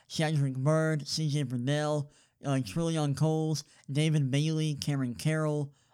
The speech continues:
um, and also Zach Evans is up here. Uh, no, really no other interesting names up in the top, uh, fifteen. Uh, let's look at receiving touchdown rate.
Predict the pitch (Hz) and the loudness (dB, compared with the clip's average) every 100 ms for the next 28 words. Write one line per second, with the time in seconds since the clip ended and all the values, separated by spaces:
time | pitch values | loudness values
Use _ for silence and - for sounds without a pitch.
0 | - 131 127 120 120 117 117 113 - 139 | -4 0 0 0 -2 -4 -4 -6 -6 -6
1 | 139 139 143 147 123 135 135 139 139 139 | -4 0 0 2 0 -2 -2 -2 0 2
2 | 135 127 131 131 135 131 127 127 123 123 | 2 0 -2 -4 -4 -2 -2 -2 -2 -4
3 | 123 120 _ _ _ _ _ - 127 123 | -4 -8 _ _ _ _ _ -4 -4 -2
4 | 131 196 220 - 151 - 160 190 220 160 | 0 2 0 -2 -10 -4 -2 0 2 2
5 | 156 160 156 151 139 139 151 139 131 127 | 2 2 0 0 -2 -2 -2 -2 -2 -2
6 | 131 139 135 135 127 135 139 131 123 127 | -2 -2 -4 -4 -4 -2 0 -2 0 -2
7 | - - - 131 113 - 120 - 160 160 | -4 -16 -8 -6 -6 -8 -10 -4 -4 -2
8 | 160 156 143 _ _ _ _ 135 143 135 | -4 -4 -6 _ _ _ _ -2 -2 -2
9 | 135 190 220 156 160 170 147 143 127 - | 0 2 0 0 -4 -4 -2 -2 -2 -4
10 | - 135 110 190 202 147 131 120 - 117 | -8 -8 -4 -2 0 0 -2 -6 -6 -6
11 | 107 110 131 | -6 -6 -8